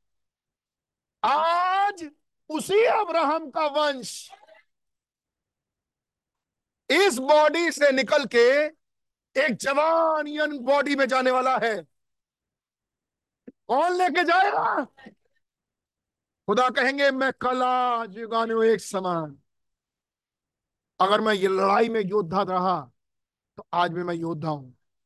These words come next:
तुम्हें जवान करने के लिए अगर मुझे योद्धा वाला गुण निभाना होगा, तो मैं उस जगह पे तो भाई आऊंगा यहोवा निस्सी के रूप में, लड़ाइयां लड़ूंगा। लेकिन अब्राहम के लिए यहोवा निस्सी के रूप में नहीं आए जवान करने के लिए,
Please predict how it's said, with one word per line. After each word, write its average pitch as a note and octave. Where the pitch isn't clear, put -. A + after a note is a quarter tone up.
तुम्हें G#3
जवान G#3+
करने A3+
के G#3
लिए A3+
अगर A3
मुझे G#3+
योद्धा F3+
वाला B3
गुण A#3
निभाना A#3+
होगा, C4+
तो -
मैं A#3+
उस C#4+
जगह A#3
पे A3+
तो A3
भाई G#3
आऊंगा G#3+
यहोवा G3
निस्सी F3
के E3
रूप D#3
में, D#3+
लड़ाइयां E3+
लड़ूंगा। G3+
लेकिन A#3
अब्राहम A3
के C4+
लिए C#4+
यहोवा B3+
निस्सी A#3
के C#4
रूप C#4
में C#4+
नहीं D#4
आए D4
जवान B3
करने G3+
के F3
लिए, D3